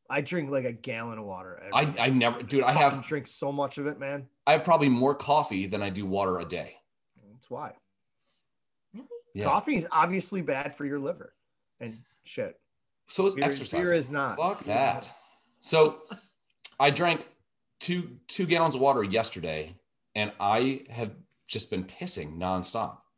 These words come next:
Speaker 2: Still woke up with a hangover. Like, it, there's
Speaker 3: So it didn't help?
Speaker 2: No. No, my old way was better.
Speaker 3: <laughs> Except
Speaker 1: Go-
Speaker 3: your kidneys were dying. It's fine.
Speaker 1: Yeah.
Speaker 2: They weren't dying. They were
Speaker 3: Kidneys
Speaker 2: just
Speaker 3: are
Speaker 2: like,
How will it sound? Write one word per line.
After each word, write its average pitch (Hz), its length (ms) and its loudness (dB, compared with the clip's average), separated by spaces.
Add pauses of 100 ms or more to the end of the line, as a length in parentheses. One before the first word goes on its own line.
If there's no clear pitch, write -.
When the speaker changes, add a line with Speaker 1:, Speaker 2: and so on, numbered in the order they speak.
(100)
Speaker 2:
Still 202 280 6
woke 214 200 6
up 175 160 6
with 175 80 -2
a 156 40 2
hangover. 123 640 0 (880)
Like, 160 180 6
it, 170 100 2
there's 185 180 4 (240)
Speaker 3:
So 240 80 -2
it 233 100 0
didn't 220 180 -4
help? 202 240 -2 (140)
Speaker 2:
No. 381 400 6 (720)
No, 233 80 8
my 226 180 8
old 240 240 6
way 175 180 6
was 151 140 4
better. - 380 2 (460)
Speaker 3:
<laughs> - 720 -8
Except 190 380 -4
Speaker 1:
Go- 196 80 4
Speaker 3:
your 202 60 4
kidneys 208 320 -8
were 175 80 -8
dying. 143 320 -4 (200)
It's - 180 -6
fine. 135 180 2
Speaker 1:
Yeah. 127 60 0
Speaker 2:
They 190 80 8
weren't 285 240 6
dying. 113 380 4
They 127 100 6
were 135 60 8
Speaker 3:
Kidneys - 120 4
Speaker 2:
just 165 100 4
Speaker 3:
are 160 40 10
Speaker 2:
like, - 220 2